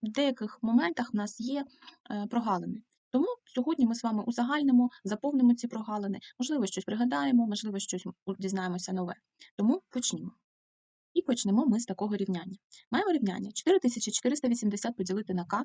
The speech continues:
дорівнює тридцять п'ять. Давайте пригадаємо, що означає розв'язати рівняння. Це означає знайти всі значення k,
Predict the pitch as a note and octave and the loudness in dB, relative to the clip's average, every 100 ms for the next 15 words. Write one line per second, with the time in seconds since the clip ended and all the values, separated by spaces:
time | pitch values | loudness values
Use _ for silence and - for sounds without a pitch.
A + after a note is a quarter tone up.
0 | - F#3 G3 A3+ G#3+ - F3+ F#3+ - F3+ | 0 0 2 2 0 -2 -2 -4 -4 -4
1 | D#3 - _ _ _ _ _ - - - | -4 -8 _ _ _ _ _ -20 -20 -20
2 | - - A#3+ - C4+ B3 B3+ A#3+ G#3+ C4+ | -20 -4 0 2 4 4 6 4 4 2
3 | A3+ G#3+ A3+ F#3+ F3+ G3+ G3+ F#3+ F3+ D#3+ | 2 2 0 -2 -2 -2 0 0 0 -4
4 | G#3 - _ D4+ D#4+ G3 A3 B3+ G3 F#3 | -14 -20 _ 0 0 0 0 0 0 0
5 | G#3+ C4+ - A#3 A#3 F#3 G3 G3 F#3 F#3 | -2 -6 -4 -4 -2 -2 -2 -2 -4 -4
6 | - | -6